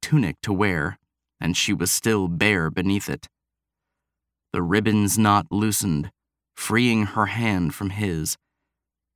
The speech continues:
Yet Strax could not let her go yet. When his fingers clasped hers,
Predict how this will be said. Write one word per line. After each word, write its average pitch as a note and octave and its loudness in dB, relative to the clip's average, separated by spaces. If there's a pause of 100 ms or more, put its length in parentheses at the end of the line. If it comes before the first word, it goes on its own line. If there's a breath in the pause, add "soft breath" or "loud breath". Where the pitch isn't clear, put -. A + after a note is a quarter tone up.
Yet - 2 (360)
Strax A2 2
could A2+ 0
not A#2 4
let A2 0
her A2 -2
go A#2 -2
yet. C2 -4 (1120)
When G#2+ 2
his A2+ 0
fingers F2+ 2
clasped - 0
hers, D#2 -4